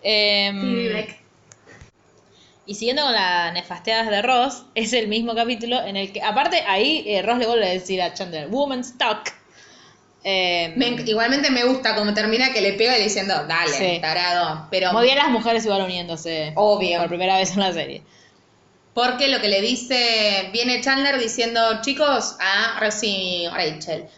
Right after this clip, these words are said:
Speaker 3: tengo un problema. A Janice le gusta abrazar
Speaker 1: Cuando duerme.
Speaker 3: cuando duerme y a mí no". O
Speaker 2: No,
Speaker 3: sea,
Speaker 2: lo otro que dicen, tipo, lo primero, ¿cómo empieza? Sería lo que Chandler le dice, "¿Estás más gordo? No. ¿Estás más gordo? No.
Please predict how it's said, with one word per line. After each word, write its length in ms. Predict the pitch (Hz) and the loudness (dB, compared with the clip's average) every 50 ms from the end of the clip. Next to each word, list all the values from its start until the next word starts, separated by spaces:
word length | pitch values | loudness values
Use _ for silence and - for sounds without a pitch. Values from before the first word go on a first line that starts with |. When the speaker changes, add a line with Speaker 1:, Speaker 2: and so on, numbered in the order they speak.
| _ _ | _ _
Speaker 3:
tengo 200 | - 240 262 269 | -4 -2 0 0
un 80 | 262 240 | 0 0
problema. 680 | 233 233 220 226 226 214 202 196 180 170 170 - - - | 0 0 2 2 2 0 0 0 0 0 -2 -2 -4 -4
A 100 | 196 185 | -4 -4
Janice 400 | 185 - 254 262 277 294 269 254 | -2 -2 0 0 0 0 0 0
le 80 | 208 208 | 2 2
gusta 300 | 214 240 240 240 277 254 | 2 0 0 0 0 0
abrazar 520 | 247 233 226 226 - 277 262 254 269 269 - - - - _ _ _ _ _ | 2 2 0 0 2 2 2 2 0 -2 -6 -12 -18 -20 _ _ _ _ _
Speaker 1:
Cuando 240 | - 180 170 175 180 | -4 -4 -2 0 0
duerme. 300 | 202 214 202 196 202 220 | 2 2 0 0 -2 -2
Speaker 3:
cuando 260 | 226 220 202 202 202 220 | -2 -2 0 0 2 2
duerme 380 | 247 262 254 254 262 269 262 | 2 2 2 2 0 0 0
y 80 | 226 220 | 0 0
a 80 | 202 | 0
mí 100 | 202 202 | 0 0
no". 300 | 208 202 190 180 175 180 - | -2 -2 -2 -2 -4 -6 -6
O 60 | 247 | -2
Speaker 2:
No, 60 | 269 285 | -2 0
Speaker 3:
sea, 200 | 277 214 233 247 | 2 2 2 2
Speaker 2:
lo 80 | 277 285 | 0 0
otro 140 | 330 311 | 0 -2
que 80 | 285 262 | -2 -2
dicen, 280 | 262 247 262 269 240 214 | -4 -4 -6 -6 -6 -6
tipo, 220 | 226 202 196 190 185 185 180 175 175 - - - - _ _ _ _ _ _ _ _ _ _ - | -8 -8 -6 -6 -6 -6 -6 -8 -8 -12 -14 -20 -20 _ _ _ _ _ _ _ _ _ _ -20
lo 140 | 196 185 - | -20 -20 -20
primero, 420 | - 190 196 233 254 254 226 196 | -18 -12 -8 -6 -4 -4 -4 -4
¿cómo 160 | 208 220 233 | -4 -6 -6
empieza? 300 | 240 226 208 247 247 254 | -6 -6 -6 -6 -8 -8
Sería 240 | 247 214 214 214 220 220 | -8 -4 -2 -2 -2 -2
lo 100 | 196 190 | -2 -4
que 120 | 208 202 | -6 -10
Chandler 300 | - 233 247 254 240 233 | -8 -8 -6 -6 -4 -4
le 100 | 233 214 | -4 -4
dice, 720 | 208 214 214 208 226 208 208 196 196 196 196 196 202 196 - - _ _ _ _ _ _ | -4 -6 -6 -6 -8 -8 -6 -6 -6 -8 -8 -10 -10 -14 -18 -20 _ _ _ _ _ _
"¿Estás 240 | 214 208 294 302 339 | -10 -4 -4 -2 -2
más 100 | 330 277 | -2 -2
gordo? 500 | 269 262 - 320 302 254 214 202 - - | -2 -2 0 0 0 -2 -2 -4 -6 -6
No. 280 | 214 233 233 220 - - - | -4 -4 -2 -2 -4 -6 -8
¿Estás 80 | 285 285 | -6 -4
más 120 | 285 269 269 269 | -4 -2 -2 -2
gordo? 340 | 277 311 320 254 214 190 - - | -2 -2 -2 -2 -2 -4 -6 -8
No. 380 | 220 214 214 202 175 - - - | -8 -6 -4 -4 -4 -6 -10 -16